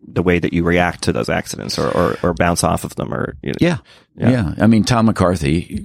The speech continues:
Speaker 2: called me up and said, "I want you to do this part I wrote for you." And I read it, and I was like, and I said to my wife, I said, "Well, you, you gotta read this, because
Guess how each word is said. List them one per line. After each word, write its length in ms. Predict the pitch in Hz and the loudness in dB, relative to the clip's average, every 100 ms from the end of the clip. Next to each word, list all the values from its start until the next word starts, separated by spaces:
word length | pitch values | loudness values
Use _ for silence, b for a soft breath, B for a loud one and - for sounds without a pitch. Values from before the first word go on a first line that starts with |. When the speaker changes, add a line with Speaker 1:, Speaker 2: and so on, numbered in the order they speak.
| - | -2
Speaker 2:
called 220 | 92 76 | 0 2
me 80 | 80 | 0
up 100 | 69 | 0
and 100 | 87 | 0
said, 160 | 78 76 | 2 2
"I 60 | |
want 220 | 71 73 60 | 4 2 2
you 100 | 73 | 0
to 120 | 76 - - - | 0 -4 -12 0
do 180 | 80 65 | 0 2
this 360 | 78 - - - | 0 0 -4 -8
part 260 | - 139 160 | -2 0 2
I 40 | - | 0
wrote 240 | 55 57 | 0 -2
for 240 | - - - | -4 -6 -4
you." 100 | - | -2
And 120 | 71 | 2
I 80 | 71 | 2
read 280 | 62 58 58 | 2 2 2
it, 180 | 101 - | 0 0
and 240 | - - - | -2 -4 -4
I 120 | 50 - | -8 -6
was 160 | - 53 | -6 -4
like, 180 | 50 - - 50 55 - | -4 -6 -18 -20 -12 -6
and 120 | 73 | 0
I 80 | 71 | 0
said 240 | - 85 | 2 0
to 60 | 67 | 0
my 140 | - | 0
wife, 300 | 58 71 - - | 0 0 -2 -2
I 80 | 73 | -2
said, 220 | - - | -4 0
"Well, 60 | 92 | 2
you, 140 | 123 233 | 4 4
you 180 | - | 4
gotta 180 | - - | 2 0
read 240 | - 113 90 | 0 0 0
this, 200 | - - | -4 -4
because 260 | - - | -2 -2